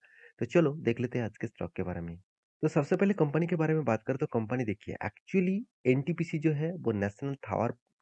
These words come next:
म-, सॉरी, नेशनल थर्मल पावर कॉर्पोरेशन नाम से ही जाना जाता है। इसका मतलब मैं पहले बता चुका हूँ, सबसे ज़्यादा रेवेन्यू इस कंपनी को थर्मल पावर से ही आते हैं।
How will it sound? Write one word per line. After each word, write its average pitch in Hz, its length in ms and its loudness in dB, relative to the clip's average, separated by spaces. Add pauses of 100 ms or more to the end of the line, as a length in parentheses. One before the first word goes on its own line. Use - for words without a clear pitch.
(160)
म-, 101 180 -2
सॉरी, 117 400 -4 (320)
नेशनल 104 320 0
थर्मल 110 420 -2
पावर 113 380 -2
कॉर्पोरेशन 110 560 -2
नाम 98 200 -2
से 113 140 -2
ही 123 80 -2
जाना 90 240 -2
जाता 170 240 -6
है। - 120 -8 (420)
इसका - 240 -2
मतलब 165 460 -2
मैं 131 100 0
पहले 117 280 0
बता 147 200 -4
चुका 151 200 -2
हूँ, 170 80 -6
सबसे - 480 -2
ज़्यादा 165 220 6
रेवेन्यू 123 360 4
इस 127 80 -2
कंपनी 120 340 0
को 117 100 -2
थर्मल 101 380 -2
पावर 101 220 0
से 113 120 -6
ही 127 60 -2
आते 92 220 -6
हैं। 87 120 -12